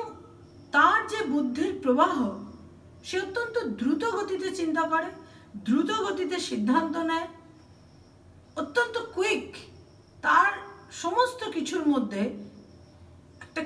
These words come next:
কুইকনেস, দ্রুততা সব সময় থাকে।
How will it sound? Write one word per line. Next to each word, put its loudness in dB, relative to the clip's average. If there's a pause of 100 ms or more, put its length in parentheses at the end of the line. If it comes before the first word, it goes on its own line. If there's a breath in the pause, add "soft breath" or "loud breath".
কুইকনেস, 2 (240)
দ্রুততা 6 (500)
সব 4 (120)
সময় -2
থাকে। -14